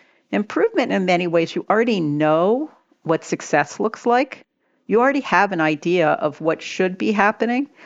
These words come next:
You just need to make it happen in a better way. So you have baseline metrics, and I want to try to improve them. And innovation, particularly during the time of a crisis,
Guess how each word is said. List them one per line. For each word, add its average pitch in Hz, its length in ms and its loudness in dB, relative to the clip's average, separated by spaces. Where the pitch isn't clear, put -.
You 202 100 -2
just 220 180 -2
need 190 180 0
to 175 80 -2
make 160 280 0
it 151 80 -2
happen 156 400 0
in 139 100 -2
a 135 60 -4
better 139 280 -2
way. 143 460 -2
So 196 140 0
you 170 100 2
have 160 400 2
baseline 156 460 -2
metrics, 233 500 -2
and - 80 -2
I 147 80 2
want 151 160 0
to 147 60 0
try 147 240 0
to 147 80 0
improve 175 420 -2
them. 139 260 -4
And 175 160 2
innovation, 269 680 0
particularly 269 520 -2
during 175 240 0
the 160 80 0
time 170 260 0
of 147 80 -2
a - 60 -8
crisis, - 680 -2